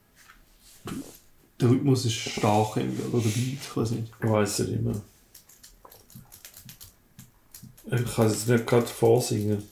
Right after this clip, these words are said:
Speaker 2: Das ist mir nicht, nach einmal hören nicht geblieben. Was mir aufgefallen ist, es hat irgendwie mal so eine, vielleicht ist es eine Bridge.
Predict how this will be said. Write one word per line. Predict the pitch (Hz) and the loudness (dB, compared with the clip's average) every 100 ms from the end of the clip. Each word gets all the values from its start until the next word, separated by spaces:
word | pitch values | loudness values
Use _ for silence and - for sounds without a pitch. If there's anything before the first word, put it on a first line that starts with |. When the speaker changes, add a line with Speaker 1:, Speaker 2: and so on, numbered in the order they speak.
| _ _ - | _ _ -10
Speaker 2:
Das | 104 - | -10 -4
ist | 123 - | -4 -2
mir | 107 | -2
nicht, | 110 120 - - | 0 -4 -8 -8
nach | 98 | 0
einmal | 120 113 113 | 2 4 6
hören | 107 107 107 | 4 4 2
nicht | 113 | 0
geblieben. | - 107 107 - _ _ - - - - - | 0 -2 -2 -10 _ _ -20 -20 -20 -16 0
Was | 139 | 6
mir | 151 | 6
aufgefallen | 151 - 147 | 4 4 4
ist, | 139 | 4
es | 135 131 | 4 6
hat | 127 - | 4 4
irgendwie | 131 139 139 | 4 6 6
mal | 127 120 120 | 6 8 8
so | 117 131 117 | 6 4 6
eine, | 120 117 110 110 - - - - | 6 6 4 -2 -12 -20 -20 -20
vielleicht | - - - | -8 -8 -6
ist | 113 - | -6 -4
es | 117 | -4
eine | |
Bridge. | - 123 165 - - | 0 0 0 -4 -8